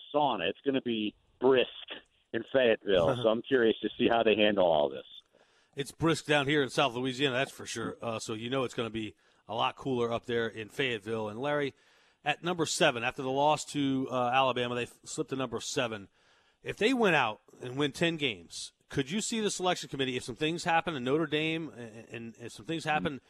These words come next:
Speaker 2: in front of them, could you see the committee with this resume putting them in the, in the college football playoffs with two, with just two losses?
Speaker 1: I feel like several things need to happen, but it's, we've seen L S U be fortunate in the past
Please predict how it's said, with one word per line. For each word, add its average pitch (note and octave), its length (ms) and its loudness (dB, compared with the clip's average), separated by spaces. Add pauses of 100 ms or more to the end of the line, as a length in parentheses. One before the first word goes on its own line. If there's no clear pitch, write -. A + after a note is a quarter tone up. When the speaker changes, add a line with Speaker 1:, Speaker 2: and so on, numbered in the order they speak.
(160)
Speaker 2:
in B2 120 -8
front D#3+ 300 0
of A2+ 40 0
them, G2+ 240 -6
could A#2 180 -12
you F#3+ 120 -4
see A3 400 -4
the F#3 100 -4
committee F3 540 0 (280)
with A#2 120 -8
this D#3 160 -4
resume A#2+ 600 0 (520)
putting E3+ 260 2
them D3 160 2
in C#3 60 0
the, C3+ 240 -2
in C3 60 -10
the B2+ 80 -8
college C3 240 2
football A#2 240 -4
playoffs G2 360 -8
with - 100 -12
two, C#3 120 -10 (160)
with A2+ 160 -6
just B2+ 220 -6
two C#3 100 -6
losses? G2 520 -8 (840)
Speaker 1:
I C#3 140 2 (120)
feel F3+ 220 8
like D3 380 6 (920)
several C3+ 420 6 (100)
things A2 480 6
need G#2+ 240 6
to G2 80 8
happen, F#2+ 600 2
but A2 280 6 (180)
it's, A#2 160 -10 (340)
we've C3 160 0 (140)
seen D3+ 160 8
L C3+ 220 6
S B2 60 4 (120)
U B2+ 180 0
be A#2 220 2
fortunate B2 480 4
in A#2+ 60 4
the A2 80 4
past A2+ 460 2